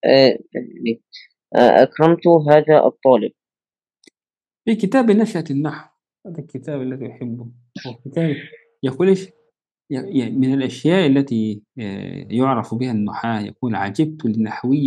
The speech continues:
Speaker 2: يخطئ". يعني إذا كنت نحويًا فغالبًا لا يستطيع أن يخطئك أحد، كما قال الشيخ ابن عثيمين مرة، وقد أورد المثل المشهور عن النحاة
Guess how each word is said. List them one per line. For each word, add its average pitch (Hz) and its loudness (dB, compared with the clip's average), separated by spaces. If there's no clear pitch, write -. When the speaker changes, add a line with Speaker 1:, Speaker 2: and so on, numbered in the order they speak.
Speaker 2:
يخطئ". 160 -4
يعني 101 -6
إذا 120 -4
كنت 196 0
نحويًا 160 -2
فغالبًا 190 4
لا 185 2
يستطيع 196 -4
أن 185 -4
يخطئك 143 -6
أحد، - -10
كما 143 0
قال 190 2
الشيخ 175 -2
ابن 143 0
عثيمين 139 -2
مرة، 151 -4
وقد 127 -8
أورد 147 2
المثل 143 -2
المشهور 123 -4
عن 120 -4
النحاة 110 -4